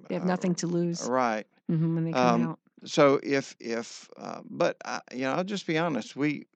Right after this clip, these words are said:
Speaker 2: go to every bond hearing,
Speaker 1: Mm-hmm.
Speaker 2: and if a person doesn't have that much of a record and has shoplifted or has broken into a car, yeah, that's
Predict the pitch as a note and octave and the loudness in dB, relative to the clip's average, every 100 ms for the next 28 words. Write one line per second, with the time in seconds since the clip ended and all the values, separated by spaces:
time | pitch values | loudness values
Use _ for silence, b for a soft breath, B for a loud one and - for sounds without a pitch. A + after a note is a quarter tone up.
0 | A2+ C3 D3+ D3+ B2+ - C3 D3+ D3 D#3 | 0 4 4 2 -4 0 2 2 2 0
1 | D3 B2 C3 C#3+ C#3 B2+ D3 D3 D3 F3 | 0 0 2 2 0 0 0 0 -2 -4
2 | E3 D#3 D#3+ G3+ B B D3 D#3+ D3 C#3+ | -4 -4 -4 -6 B B 4 6 6 2
3 | B2 D3 E3 F#3 D#3+ C#3+ C3+ C3 _ _ | 0 2 2 2 0 2 0 -4 _ _
4 | _ _ _ _ - A2+ C3+ D#3 D3 C#3 | _ _ _ _ 0 6 8 8 4 4
5 | C#3+ C#3 C3 C3 C3 C3+ - A2 A2+ A#2 | 4 4 2 2 2 0 0 0 2 4
6 | E3 - A2 B2+ C3+ - A2+ A#2 A2+ A#2+ | 2 2 -2 -2 -6 -8 -2 -2 -2 -2
7 | A#2 A2+ - E3 - A2+ G#2 - G2+ A#2 | -4 0 2 2 0 -2 -4 -4 -2 0
8 | B2 A#2+ B2+ A2+ G#2 - B2 C3 B2 B2 | 0 0 0 0 0 0 0 0 -2 0
9 | A#2 B2 A2 - D#3+ C3+ G#2 - G3+ G#3 | -2 -2 -4 0 2 4 2 -2 0 4
10 | C3 D#3 - - | 4 2 -2 -10